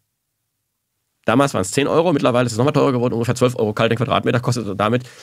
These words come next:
überhaupt keine Entspannung des sozialen, äh, der sozialen, äh, Frage bringt. Das ist das allererste Thema. Das zweite ist,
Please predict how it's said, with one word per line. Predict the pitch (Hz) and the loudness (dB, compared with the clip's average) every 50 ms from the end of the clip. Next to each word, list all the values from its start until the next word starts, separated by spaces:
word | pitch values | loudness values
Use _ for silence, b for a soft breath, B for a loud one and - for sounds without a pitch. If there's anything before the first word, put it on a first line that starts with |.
| B B B | B B B
überhaupt | - 117 107 - 226 226 - | 0 0 2 2 2 -2 -2
keine | - 143 139 135 | -2 0 0 0
Entspannung | - - - 117 104 117 139 160 160 160 | 0 -2 0 0 0 2 0 -2 -4 -4
des | 127 123 | -6 -6
sozialen, | - 113 - 120 113 113 113 110 | -4 -4 0 0 2 2 0 -2
äh, | - - - - | -2 -4 -4 -4
der | - 113 104 | -2 -2 -2
sozialen, | 104 98 - 98 95 95 | -2 0 -2 -2 -2 -2
äh, | - - - - - - - - | -4 -6 -8 -8 -8 -8 -8 -6
Frage | - - 95 92 92 | -4 -2 -2 -2 -2
bringt. | - 90 76 - | -4 -6 -6 -6
Das | 120 156 | -4 -4
ist | 156 139 | -4 -4
das | 135 - | -4 -2
allererste | - 143 151 - - 117 107 - 104 | 0 0 2 2 2 0 -2 -4 -6
Thema. | - - 92 | -6 -4 -4
Das | 101 117 120 | -4 -4 -2
zweite | - 151 175 - 156 | 0 2 2 2 2
ist, | 120 120 151 - | 0 -2 -2 -4